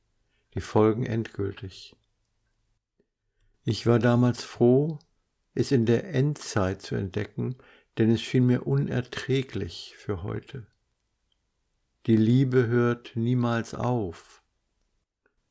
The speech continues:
auch die Liebe zu den Feinden nicht. Und ihre Einsamkeit kann mich nicht unberührt lassen.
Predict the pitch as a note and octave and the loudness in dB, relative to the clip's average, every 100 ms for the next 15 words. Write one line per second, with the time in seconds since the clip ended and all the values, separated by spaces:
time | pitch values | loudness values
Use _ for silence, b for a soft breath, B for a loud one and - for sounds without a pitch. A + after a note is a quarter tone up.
0 | - G#2+ A2 - B2+ A2+ A#2 B2+ A#2+ C3 | -4 2 2 2 -2 0 2 2 2 -2
1 | C3 - A#2+ A#2+ A2+ - A#2+ C3+ C#3+ - | -2 -2 0 0 -4 -4 -2 0 -2 -4
2 | F#2 F2 - - _ _ _ _ _ _ | -4 -6 -10 -20 _ _ _ _ _ _
3 | _ _ _ _ _ _ _ - G2+ G2+ | _ _ _ _ _ _ _ -4 -2 -2
4 | D3 B2 D3 C3+ C3+ A2+ A#2+ B2+ A#2+ A#2+ | -2 2 2 2 0 0 0 0 -2 -6
5 | A2+ - A#2+ A#2 - _ b b b b | -8 -8 -8 -8 -12 _ b b b b
6 | b - - A#2 A#2+ A2+ - A#2+ - D3 | b -14 -4 0 2 0 0 -2 -2 -4
7 | C3 C3 G#2+ F#2+ F#2 G2 F#2+ - A#2 | -2 -2 -4 -4 -6 -8 -12 -12 -16